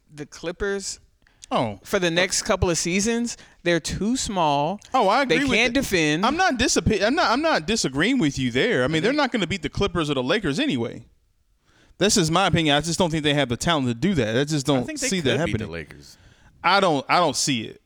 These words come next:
Speaker 2: I just, I look at LeBron. I look at, you know, these, these guys. I just think they're a little bit more wily. I think LeBron particularly would be a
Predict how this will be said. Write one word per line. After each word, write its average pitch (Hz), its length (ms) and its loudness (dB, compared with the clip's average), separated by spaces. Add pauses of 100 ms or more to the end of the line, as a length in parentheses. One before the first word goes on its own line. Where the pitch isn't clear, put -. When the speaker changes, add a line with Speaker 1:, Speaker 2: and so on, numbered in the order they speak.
(180)
Speaker 2:
I 156 120 2
just, 156 180 -4
I 147 120 2
look 170 240 -2
at 151 100 2
LeBron. 147 580 0
I 135 60 0
look 147 260 -2
at, 139 280 -2
you 170 120 -6
know, 139 180 -2
these, 123 380 -8
these 135 300 -6
guys. 135 300 0
I - 40 -8
just 135 240 -8
think 147 160 -4
they're 135 100 -4
a 123 40 -4
little 123 160 -6
bit 123 140 -8
more 120 180 -4
wily. 160 600 -6 (800)
I 139 120 -2
think 143 420 -8 (640)
LeBron 143 440 2
particularly 147 460 0
would 123 160 -4
be 117 160 -4
a 101 80 -4